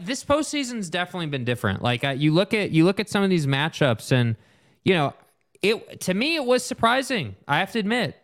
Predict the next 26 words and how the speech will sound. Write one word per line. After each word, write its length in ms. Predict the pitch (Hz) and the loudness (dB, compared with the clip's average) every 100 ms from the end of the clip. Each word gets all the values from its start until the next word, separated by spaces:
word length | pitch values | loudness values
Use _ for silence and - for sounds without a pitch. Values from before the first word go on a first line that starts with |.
| _ _ | _ _
I, 460 | 147 - 131 151 165 - 143 | -2 2 2 2 0 -4 0
I, 340 | 143 147 156 | 2 2 0
I 180 | 147 147 | 2 2
always 240 | 175 233 - | 2 -2 -2
thought 260 | 220 220 | -2 -2
that 120 | 220 175 | -2 -4
Knicks 280 | 175 196 | -4 -4
and 100 | 208 185 | -6 -2
Cavs 360 | 175 175 180 | 0 0 -2
would 80 | 165 | -2
be 80 | 147 | -2
a 40 | 135 | -2
close 360 | - 139 208 | 2 2 2
game 380 | - 180 185 214 - _ _ _ | -2 -2 -2 -4 -8 _ _ _
'cause 160 | 156 131 | 0 0
they 140 | 127 | 0
are 160 | 113 147 | 2 2
very 360 | 147 123 165 185 | 4 2 2 2
evenly 400 | 180 196 208 220 | 0 0 0 2
matched. 420 | 151 120 160 - _ _ _ _ - | 0 0 -2 -6 _ _ _ _ 0
But 120 | 180 | 2
it's 160 | 202 - | 2 -2
Donovan 420 | 170 220 240 220 | 0 0 0 -2
Mitchell 300 | 233 - 214 | -2 0 0
at 60 | |
home. 400 | 156 196 233 107 | 2 0 0 -4